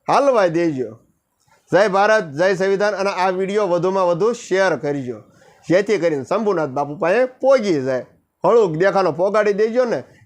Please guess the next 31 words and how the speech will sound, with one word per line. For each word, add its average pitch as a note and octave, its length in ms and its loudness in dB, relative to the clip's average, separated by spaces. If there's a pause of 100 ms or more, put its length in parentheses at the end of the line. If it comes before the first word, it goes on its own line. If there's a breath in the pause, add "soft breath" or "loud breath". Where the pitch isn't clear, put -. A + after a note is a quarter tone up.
(100)
જેથી F#3+ 220 0
કરીને F#3+ 160 0
બાપુને F3 420 -2
ખબર F3+ 260 -2
તો F#3 140 -2
પડે G#3 200 -2
આ G#3+ 120 2
યુવાનો G3 580 0 (140)
હવે E3+ 220 0
અમારી F#3 360 0
સામું E3 420 -2
વિરોધ E3+ 300 2
કરી F#3+ 480 0
રહ્યા C3+ 420 -4
છે. B2 160 -8 (440 loud breath)
હું F3+ 160 2
નથી A3 200 0
કોઈ A3+ 160 2
કોંગ્રેસમાં, G#3+ 720 0 (340)
કે G3 80 0
નથી G#3 240 -2
કોઈ G#3+ 160 0
ભાજપમાં, F#3+ 640 -2
કે - 320 -6
નથી G#3 240 -2
હું G#3 200 0
આમ G3 140 -2
આદમી F3+ 200 -2
પાર્ટીમાં. D3 500 -2
હું F#3 120 0
એક G#3 120 0